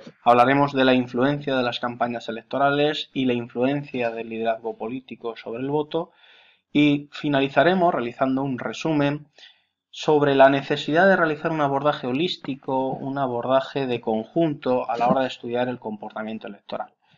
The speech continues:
El voto, en definitiva, es una cuestión multifactorial y es necesario atender a cada una de esas variables, cada una de las escuelas que vamos a estudiar para poder realizar una comprensión del mismo.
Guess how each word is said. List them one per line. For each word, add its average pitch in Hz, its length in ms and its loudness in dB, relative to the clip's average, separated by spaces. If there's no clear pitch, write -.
El 104 100 -8
voto, 131 320 0
en 139 60 -4
definitiva, 123 640 -4
es - 140 -8
una 120 160 -6
cuestión 123 360 -6
multifactorial 131 1160 -2
y 139 160 4
es 147 120 0
necesario 139 560 -2
atender 127 680 -4
a 120 160 -10
cada 135 320 6
una 127 320 -2
de 123 80 -6
esas 113 540 -4
variables, 139 720 -2
cada 135 260 6
una 123 240 0
de 113 80 -2
las 107 200 -4
escuelas 123 420 -8
que - 80 -20
vamos 113 280 -10
a 117 40 -20
estudiar 113 480 -6
para 120 260 10
poder 113 580 0
realizar 110 480 -6
una 107 180 -6
comprensión 104 680 -8
del - 140 -14
mismo. - 320 -20